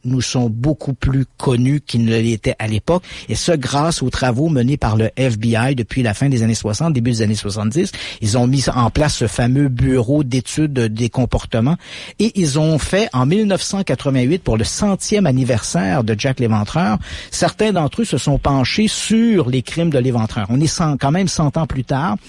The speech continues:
Ils vont regarder l'ensemble des crimes et ils vont élaborer une série de points.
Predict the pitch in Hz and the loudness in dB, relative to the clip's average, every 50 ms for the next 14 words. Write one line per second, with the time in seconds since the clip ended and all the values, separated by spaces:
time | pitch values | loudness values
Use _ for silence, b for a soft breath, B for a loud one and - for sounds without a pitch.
0 | B B B B B B - 151 147 139 160 160 147 151 180 175 170 165 156 147 | B B B B B B 0 0 2 2 2 2 4 2 2 2 2 0 0 0
1 | 185 190 175 165 147 - - 180 185 170 156 135 135 131 - - 143 151 165 202 | 0 0 0 0 -2 -2 -2 -2 -2 -2 -2 0 -2 -2 -2 -2 -2 0 2 2
2 | 220 226 214 B B B B B B B B _ 226 233 233 - 202 190 175 160 | 2 2 0 B B B B B B B B _ 0 0 0 0 0 0 0 2
3 | 143 160 180 185 - 185 175 180 170 156 156 160 156 139 208 202 175 - - - | 2 2 0 0 2 2 2 2 2 2 2 0 0 0 0 0 0 -2 -4 -4
4 | - 196 185 - - 214 165 147 147 117 - - - 143 147 185 | -2 0 0 0 0 0 2 2 2 2 2 0 0 0 0 0